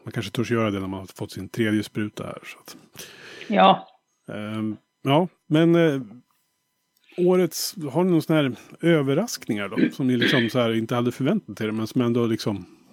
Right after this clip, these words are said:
Speaker 1: hände?
Speaker 2: Mm, absolut. Jag såg ju det aktuella bandet jag ska nämna, eh, på Abyss för, förra helgen.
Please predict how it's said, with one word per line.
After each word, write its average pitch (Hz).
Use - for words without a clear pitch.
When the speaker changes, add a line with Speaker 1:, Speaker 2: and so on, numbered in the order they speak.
Speaker 1:
hände? 127
Speaker 2:
Mm, 202
absolut. 208
Jag 196
såg 190
ju 185
det 165
aktuella 170
bandet 170
jag 160
ska -
nämna, 170
eh, 175
på 165
Abyss 208
för, 185
förra 226
helgen. 180